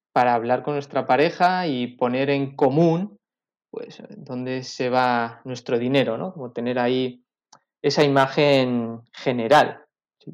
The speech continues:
Porque en la aplicación, pues, podemos apuntar el gasto y, aunque sea una aplicación rebuscada que no la queremos, que aparecen gráficos, que aparecen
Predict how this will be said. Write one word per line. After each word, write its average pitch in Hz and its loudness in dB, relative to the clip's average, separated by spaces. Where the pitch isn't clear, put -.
Porque 127 -12
en 123 -2
la 123 2
aplicación, 123 -2
pues, - -20
podemos 120 -12
apuntar 123 -4
el 120 -2
gasto 175 0
y, - -8
aunque - -20
sea 123 -10
una 131 -4
aplicación 127 -6
rebuscada 135 -4
que 117 -10
no 117 -2
la 135 2
queremos, 127 -2
que - -8
aparecen 120 -4
gráficos, 131 -10
que 117 -12
aparecen 120 -10